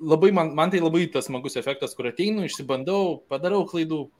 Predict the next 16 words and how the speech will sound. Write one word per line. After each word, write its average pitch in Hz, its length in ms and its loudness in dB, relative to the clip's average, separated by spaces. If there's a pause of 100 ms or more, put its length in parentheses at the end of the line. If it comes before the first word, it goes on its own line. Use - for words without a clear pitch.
(100)
einu 185 300 2
toliau, 170 320 4
labai 160 240 6
greitai 160 260 4
mokaisi, 127 440 0
kai 120 240 -2
esi 120 180 -8
tokiose 123 480 -4
t-, 131 100 -10
situacijose, 127 680 -2
tai 123 140 -12
labai 131 200 -2
greitai 120 280 -6
per 117 100 -6
tą 120 160 -6
vietą. 117 220 -10